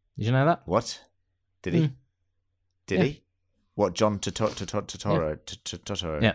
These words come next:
Speaker 1: I have, I haven't seen
Speaker 2: What
Speaker 1: it,
Speaker 2: was it called?
Speaker 1: but yeah, there was a spin-off, spin-off film just about him.
Speaker 2: Anyway, yeah, well, maybe it needed it, uh, because it, it made no sense.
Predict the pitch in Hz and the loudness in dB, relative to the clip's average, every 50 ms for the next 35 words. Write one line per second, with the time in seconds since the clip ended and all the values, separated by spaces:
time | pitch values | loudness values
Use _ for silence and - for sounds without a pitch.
0 | - - 131 139 160 143 - - 131 127 147 127 98 - - 131 117 98 98 113 | 6 8 8 8 8 8 8 8 8 8 8 6 6 4 4 6 6 6 4 2
1 | 98 92 92 - - 107 98 87 78 110 107 92 127 120 104 101 92 98 98 - | 2 0 -4 -4 -2 0 0 2 2 2 4 4 4 4 4 2 0 0 -2 -2
2 | - - 131 117 107 101 - - _ _ _ _ _ _ _ _ _ - - - | 2 4 4 4 4 2 0 -6 _ _ _ _ _ _ _ _ _ -2 0 2
3 | 127 110 104 - - 117 107 92 92 104 - 113 101 - - - 110 98 85 107 | 4 2 2 2 4 4 4 4 0 -2 -2 -2 -2 0 2 4 4 4 6 2
4 | 98 90 - - _ - 104 107 110 101 95 92 - - _ _ _ _ _ _ | 2 0 -2 -8 _ 0 4 6 8 8 8 6 4 -2 _ _ _ _ _ _
5 | _ _ _ _ 120 135 123 101 90 80 - - _ _ _ _ _ - 127 123 | _ _ _ _ 6 8 8 8 8 6 2 -8 _ _ _ _ _ -2 0 2
6 | 156 165 139 120 104 101 104 120 120 98 85 85 82 78 - - _ _ _ _ | 4 4 4 4 2 4 4 2 2 2 0 -2 -4 -4 -4 -6 _ _ _ _
7 | _ 98 92 _ _ _ - 98 95 92 90 - - 90 - 110 98 95 87 87 | _ -20 -20 _ _ _ 0 2 4 4 4 2 -2 -4 -2 0 0 0 0 0
8 | - - - - - _ _ _ 92 90 - - - 101 98 101 107 104 104 95 | -4 -6 -6 -8 -12 _ _ _ -10 -10 -10 -8 -8 -8 -4 0 0 0 2 2
9 | 95 92 87 - 127 113 95 - | 0 -2 0 2 0 0 0 -2